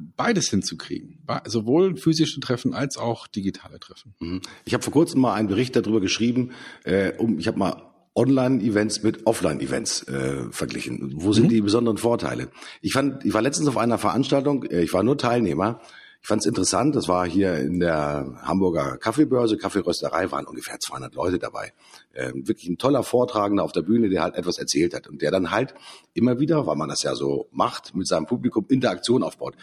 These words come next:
Speaker 2: Wer von Ihnen, das ging um das Thema digitale Transformation im weitesten Sinne,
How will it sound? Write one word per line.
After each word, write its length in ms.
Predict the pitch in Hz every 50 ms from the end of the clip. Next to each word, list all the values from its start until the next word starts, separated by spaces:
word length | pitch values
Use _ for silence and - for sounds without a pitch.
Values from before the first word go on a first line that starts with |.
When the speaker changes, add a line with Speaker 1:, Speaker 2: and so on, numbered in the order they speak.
| - - _ _
Speaker 2:
Wer 340 | - 67 71 101 117 135 131
von 340 | - - - 110 110 - -
Ihnen, 500 | 90 98 101 101 95 98 101 98 101 - - - _ _ _
das 120 | _ -
ging 120 | - 92 95
um 60 | 80
das 100 | 71 65
Thema 240 | - - 80 71 62
digitale 480 | - 73 65 69 - - 64 65 65
Transformation 720 | - - 69 64 - - 60 62 60 60 - 101 113 113
im 100 | 92 69
weitesten 340 | 64 64 65 - - - -
Sinne, 340 | - 82 87 98 101 92 -